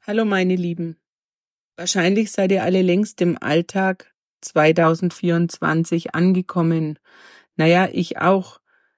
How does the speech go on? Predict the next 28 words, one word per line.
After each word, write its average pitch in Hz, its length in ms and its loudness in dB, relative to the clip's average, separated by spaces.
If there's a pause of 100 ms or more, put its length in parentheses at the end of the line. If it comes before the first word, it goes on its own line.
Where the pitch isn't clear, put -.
(260)
Aber 170 560 2
diese 180 440 -2
Woche, 196 500 -2 (180)
da 160 160 0
habe 165 180 0
ich - 160 -6
zufällig 208 800 -4
beim 160 360 2
Frühstück 202 840 -2
auf - 200 -2
meinen 165 340 2
Esszimmerschrank 170 920 -2
gesehen 165 680 -2
und, 202 520 -2
was 156 180 -6
soll 151 180 -2
ich 151 160 -4
sagen, 165 580 -2 (420)
da 202 100 -2
lag 196 340 2
er. 156 320 0 (800)
Gut 269 240 -2
verpackt - 720 -4 (100)
und 170 240 -4
mit 170 180 0
nem 190 240 2
Grußkärtchen 170 960 -2
dran. 151 400 -6